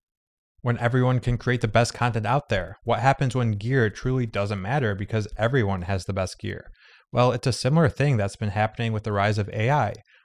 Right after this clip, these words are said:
We've seen A I all over the place, from Chat G P T to Photoshop's generative A I to even the captions you see on social media videos. Short-form videos on social media have drastically changed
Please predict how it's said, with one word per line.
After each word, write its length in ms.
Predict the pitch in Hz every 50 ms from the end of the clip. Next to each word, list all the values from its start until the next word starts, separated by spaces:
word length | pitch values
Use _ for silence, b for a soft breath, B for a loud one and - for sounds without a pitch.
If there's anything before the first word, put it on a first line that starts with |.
| b _
We've 140 | - 113 -
seen 180 | - 156 139 - -
A 160 | 113 113 117
I 200 | 120 127 131 123 -
all 240 | - 107 117 120
over 160 | 113 120 127 123
the 80 | 110
place, 260 | - - 95 95 92
from 160 | - - 101 -
Chat 240 | - 113 107 104
G 80 | - -
P 120 | - -
T 340 | 98 - - 127 127 127 123 120
to 100 | - 113
Photoshop's 640 | - - 110 107 107 101 - - 101 101 98 - - -
generative 380 | 92 98 104 107 104 104 101 -
A 140 | - 113 113
I 320 | 113 110 113 110 110 110 107 B B B B _
to 100 | - -
even 140 | 131 135 156
the 60 | 151
captions 560 | - - - 113 98 - - - 104 101 90
you 140 | 101 107 107
see 360 | 101 - - - - 113 117
on 160 | 107 110 107 101
social 380 | - - 113 113 - - 127
media 300 | 120 110 107 104 110 110
videos. 540 | 101 95 107 123 139 110 95 90 85 - - - b b b b b b -
Short-form 500 | - 117 127 - - - 156 151 139 110
videos 420 | 104 104 120 127 131 135 113 113
on 80 | 110 101
social 320 | - - 107 107 - 113
media 220 | 101 101 113 131
have 160 | 127 113 - -
drastically 560 | - 98 92 117 120 - - 156 151 143 120
changed 480 | - - 127 135 123 110 101 101 -